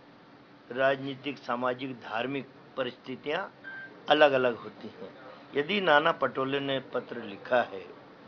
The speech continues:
धीरेंद्र शास्त्री जी की सभा नहीं होने का, उन्होंने जो दृश्य मध्य प्रदेश के देखे हैं, तमाम आपकी चैनलों ने दिखाए हैं कि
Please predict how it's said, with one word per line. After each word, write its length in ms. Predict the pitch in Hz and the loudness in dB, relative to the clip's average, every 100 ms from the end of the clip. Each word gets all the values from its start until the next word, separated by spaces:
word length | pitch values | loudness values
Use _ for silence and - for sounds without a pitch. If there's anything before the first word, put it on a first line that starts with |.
| - - - - | -20 -20 -20 -12
धीरेंद्र 360 | 117 135 147 135 | -2 0 2 0
शास्त्री 460 | 117 113 - 127 | 0 0 -4 -12
जी 160 | 120 120 | -8 -8
की 320 | 113 127 131 - - | -8 -8 -8 -10 -18
सभा 340 | - 117 123 | -10 -4 -2
नहीं 340 | 117 113 127 | -2 -4 -4
होने 260 | 120 113 120 | -6 -6 -10
का, 280 | 113 101 95 - - - - - - - - - | -10 -12 -12 -18 -20 -20 -20 -20 -20 -20 -12 -4
उन्होंने 340 | 170 208 220 | 4 4 4
जो 180 | 202 214 | 6 4
दृश्य 460 | 156 156 190 - 202 | 6 4 4 4 0
मध्य 280 | 156 143 | 0 0
प्रदेश 380 | 160 160 190 185 | -4 2 4 4
के 120 | - | 2
देखे 380 | 180 147 143 190 | 0 0 2 4
हैं, 280 | 156 123 110 - - - - - - - - - | 4 2 -6 -10 -20 -20 -20 -20 -20 -20 -14 2
तमाम 320 | 143 175 180 | 10 12 12
आपकी 320 | 165 165 170 | 10 8 -2
चैनलों 540 | - 143 151 165 170 | -6 -2 2 4 4
ने 180 | 170 156 | 4 2
दिखाए 460 | 143 135 131 151 147 | 0 -2 2 4 4
हैं 280 | 113 120 98 - - - - - - - - 143 | 0 -4 -6 -12 -20 -18 -20 -20 -20 -20 -18 -10
कि 140 | 143 | -10